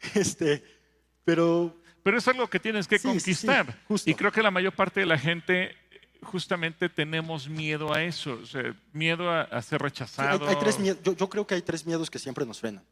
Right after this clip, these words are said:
Speaker 2: Ajá.
Speaker 1: El miedo al fracaso, el miedo al que dirán y el cómo, y el miedo al cómo nos vamos a ver. Si nosotros como hijos de Dios logramos conquistar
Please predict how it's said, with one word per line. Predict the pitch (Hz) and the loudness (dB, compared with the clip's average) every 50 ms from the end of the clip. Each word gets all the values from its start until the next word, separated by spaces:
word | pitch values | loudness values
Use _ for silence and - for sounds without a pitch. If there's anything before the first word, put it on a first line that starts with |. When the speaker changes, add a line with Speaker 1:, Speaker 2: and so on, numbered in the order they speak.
| _ - | _ -8
Speaker 2:
Ajá. | 139 120 127 143 | -6 -4 -2 -2
Speaker 1:
El | 151 | 0
miedo | 151 143 | 0 0
al | 139 131 | 0 0
fracaso, | - 127 - - 185 180 - 165 | -2 -4 0 0 0 2 0 -2
el | 147 | -2
miedo | 143 139 135 | 0 0 0
al | 127 | 0
que | - 131 | -2 -2
dirán | 123 123 139 160 180 175 | -2 0 0 0 0 0
y | 135 | -6
el | 120 - | -6 -8
cómo, | - 131 131 143 - - 131 131 | -10 -10 -8 -8 -10 -10 -12 -14
y | 151 135 123 131 - - | -14 -14 -18 -20 -14 -10
el | 143 131 135 | -10 -8 -4
miedo | 139 139 139 147 | -4 0 0 0
al | 139 - | -2 0
cómo | - 147 135 139 127 | -4 -6 -6 -4 -6
nos | 123 110 | -8 -6
vamos | 123 120 120 113 - | -6 -8 -8 -8 -12
a | 104 | -12
ver. | 101 95 - _ _ _ _ _ _ _ _ _ _ _ _ | -14 -14 -16 _ _ _ _ _ _ _ _ _ _ _ _
Si | - - 170 | -10 -4 0
nosotros | 165 160 - - 226 - - - - - - _ _ _ _ | 0 0 2 2 0 0 0 -2 -2 -2 -8 _ _ _ _
como | - 151 135 127 123 120 113 - _ _ _ _ _ _ _ _ _ _ _ _ _ _ _ _ _ _ - | -6 -4 -2 -2 -4 -4 -6 -10 _ _ _ _ _ _ _ _ _ _ _ _ _ _ _ _ _ _ -6
hijos | 185 165 - - 185 151 - | -6 -6 -2 -2 -2 -2 0
de | 131 120 110 | -2 -2 0
Dios | 117 117 104 - - - - _ _ _ _ _ - 147 | 0 -2 -2 -4 -10 -16 -18 _ _ _ _ _ -8 0
logramos | 131 135 127 143 151 160 170 175 170 - - _ _ | 0 2 4 4 2 2 2 0 -2 -2 -8 _ _
conquistar | - 151 127 123 - - - - - - - 135 123 113 - - | -2 -2 -2 -2 -8 -18 -20 -18 -12 0 2 2 2 2 -4 -12